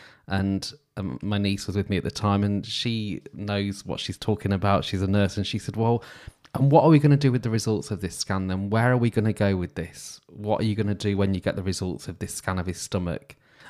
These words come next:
And I think because she was so <laughs> matter of fact with the doctor and was speaking in the same language,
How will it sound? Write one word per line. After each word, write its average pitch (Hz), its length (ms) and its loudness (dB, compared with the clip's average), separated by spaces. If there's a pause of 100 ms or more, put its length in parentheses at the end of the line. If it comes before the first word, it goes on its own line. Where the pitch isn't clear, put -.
And 120 100 4
I 123 40 6
think 135 400 0
because 143 260 2
she - 100 0
was 127 120 2
so 131 200 8
<laughs> 123 120 6
matter 127 200 6
of 113 220 8
fact - 360 0
with 101 120 -2
the 101 60 0
doctor 90 680 -4 (100)
and 101 200 -2
was 101 140 0
speaking 110 360 -2
in 98 100 2
the 98 80 2
same 98 280 0
language, 98 640 -2